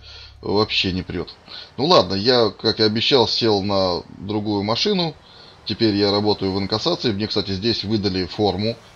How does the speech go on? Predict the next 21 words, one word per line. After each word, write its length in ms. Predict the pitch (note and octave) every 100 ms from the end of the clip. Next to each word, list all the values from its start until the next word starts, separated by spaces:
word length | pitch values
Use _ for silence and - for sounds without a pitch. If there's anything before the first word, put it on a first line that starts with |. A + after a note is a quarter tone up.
| -
Форма 300 | A2 G#2+ G#2
прикольная. 600 | G#2+ - G2 F#2+ G2+ A#2 - - - - - -
Ну 240 | A#2+ C#3+
и 100 | C3
работа, 400 | C#3+ D3 D#3 C#3+
я 120 | G2+ G2+
вам 160 | G2
скажу, 280 | - A2 C3+
не 120 | A2
бей 180 | G2 A2
лежачего. 520 | G#2 G2 F#2 - D2+ G#1 - - - -
Если 360 | G2+ B2 D#3 D3
вы 100 | C#3+
видели, 320 | C#3+ F3 C3
когда 340 | A2+ G#2+ G#2 G#2+
я 140 | G#2
работал. 460 | G#2 G#2+ G#2+ G2+ F#2+ - -
О, 220 | G#2+ G#2+ F2
вертолёт. 480 | G2 A#2+ A2+ F#2+ - - - - - - _ -
Нормально. 540 | F2+ F#2 F#2+ G2+ G#2+ _ _ _ _ _ _ _ _ _ _ _
Э, 300 | - G2 G2+